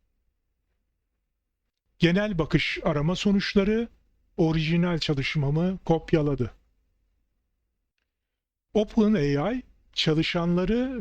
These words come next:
risk ve misilleme kültürüne karşı uyardı. Nvidia artık üç nokta bir trilyon dolarla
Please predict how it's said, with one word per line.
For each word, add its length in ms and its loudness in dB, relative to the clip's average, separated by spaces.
risk 380 0
ve 140 2
misilleme 580 0
kültürüne 500 0
karşı 600 -2
uyardı. 580 -2
Nvidia 540 2
artık 680 0
üç 440 0
nokta 520 0
bir 160 2
trilyon 560 0
dolarla 680 -2